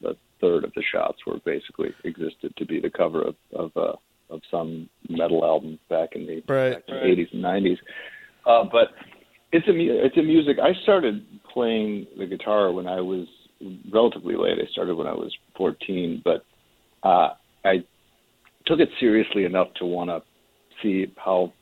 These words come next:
Speaker 1: far I could push it, which, you know, as soon as you pick up a guitar and wanna see how far you can push it, that will lead you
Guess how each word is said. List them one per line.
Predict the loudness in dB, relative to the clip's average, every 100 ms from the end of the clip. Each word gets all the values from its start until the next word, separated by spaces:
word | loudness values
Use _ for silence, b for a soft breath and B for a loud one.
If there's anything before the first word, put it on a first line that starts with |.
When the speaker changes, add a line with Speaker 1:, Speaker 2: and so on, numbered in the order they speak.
| _ _ _
Speaker 1:
far | 4 4 0
I |
could | -6 -10
push | -6 -6 -4
it, | -6
which, | -6 -8 -10 -16 -16 -12
you | -8
know, | -8
as | -6
soon | -6 -4
as | -8
you |
pick | -8 -4
up | -4 -2
a |
guitar | -4 0 4 4
and | 2 0
wanna | -2 0
see | -2
how | 0
far | 0 0
you | 0
can | -4 -6
push | -6 -6
it, | -8 -2
that | -2 0
will | -2
lead | -4 -6
you | -6 -8